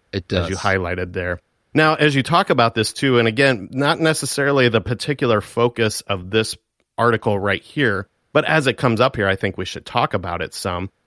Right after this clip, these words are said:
Speaker 2: You talk about that bodily presence, and there's that idea there, especially for sacramentarians, those who hold that kinda idea of the spiritual presence at best.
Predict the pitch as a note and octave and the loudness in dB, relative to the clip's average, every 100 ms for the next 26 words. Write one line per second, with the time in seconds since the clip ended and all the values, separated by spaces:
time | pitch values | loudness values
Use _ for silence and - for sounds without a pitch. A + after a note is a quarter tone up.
0 | _ A#2+ - C3 C#3 B2 A#2 - G2+ F#2 | _ -6 0 0 2 2 2 2 0 0
1 | F#2+ G2+ A#2 A2+ G2+ - G#2+ A2 - F2 | 0 2 2 0 -2 -4 0 0 0 -6
2 | F2+ - - - B2 A#2+ A2+ A2+ - _ | -8 -10 -8 0 2 4 2 -2 -6 _
3 | _ _ - C#3 A#2+ A#2+ A#2+ A#2+ B2 G#2 | _ _ 2 4 4 0 2 2 0 0
4 | C3 E3+ E3 G#2+ G2+ G#2+ - C3 - C3+ | 2 4 4 2 2 0 -4 -6 -4 -2
5 | B2 A2 G#2+ G#2+ G#2 F#2+ F2+ G#2 G2 - | -2 -2 0 0 -2 -4 -6 -6 -8 -4
6 | F#2 G2 G2+ F#2 _ _ - G2 G2+ - | -4 -4 -4 -8 _ _ -8 -4 -4 -6
7 | F#2 E2+ G2+ F#2+ F2+ - - G2 F#2+ F2+ | -8 -4 -4 -2 -4 -4 -4 -2 -2 -4
8 | - _ - F#2 F#2 - G#2 G2+ F#2+ - | -8 _ -4 -2 -2 -6 -2 0 0 -2
9 | F2+ F#2 - - - A#2 - G2 - G#2 | -4 -6 -6 -6 0 2 2 -2 -2 -2
10 | G2 G2 F#2+ - - G2+ - F#2+ G#2+ G2 | -2 -4 -6 -10 -6 -4 -4 -4 0 0
11 | F#2 - - | 0 -6 -8